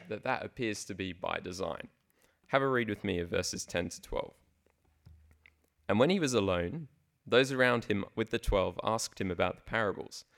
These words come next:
And he said to them, 'To you has been given the secret of the kingdom of God. But for those outside, everything is in parables, so that they may indeed see,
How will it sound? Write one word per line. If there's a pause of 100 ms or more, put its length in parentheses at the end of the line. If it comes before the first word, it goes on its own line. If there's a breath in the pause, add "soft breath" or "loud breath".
(400 soft breath)
And
he
said
to
them, (440)
'To
you
has
been
given
the
secret
of
the
kingdom
of
God. (520)
But
for
those
outside, (340)
everything
is
in
parables, (360 soft breath)
so
that (340)
they
may
indeed
see,